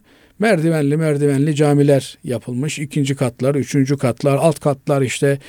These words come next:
ticari endişelerle dükkan yapılmış, market yapılmış, çarşı yapılmış. Yaşlısı var, çocuğu var,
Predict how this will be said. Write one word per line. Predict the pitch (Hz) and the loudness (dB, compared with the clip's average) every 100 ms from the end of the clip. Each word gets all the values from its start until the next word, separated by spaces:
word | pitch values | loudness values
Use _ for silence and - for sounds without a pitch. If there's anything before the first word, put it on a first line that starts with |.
| - - | -20 -8
ticari | - 143 156 151 156 | -2 2 4 4 2
endişelerle | 147 139 - 143 135 131 131 139 - - - 135 | 0 -2 -4 0 0 0 0 -2 -6 -20 -18 -4
dükkan | 165 - 160 151 | -4 0 2 4
yapılmış, | 131 - 135 123 147 - | 2 0 -2 -2 -2 0
market | 143 139 151 139 | 0 2 0 0
yapılmış, | 143 127 127 113 135 - | -2 -2 -4 -2 -2 -2
çarşı | 156 143 117 160 | 0 0 2 2
yapılmış. | 131 - 110 123 175 - - - - _ - | 2 0 -4 -2 -2 -4 -14 -20 -20 _ 0
Yaşlısı | 185 185 - 147 165 | 2 2 0 -4 -2
var, | 151 143 | 0 0
çocuğu | 139 170 147 165 156 | -2 -2 2 2 4
var, | 139 | 2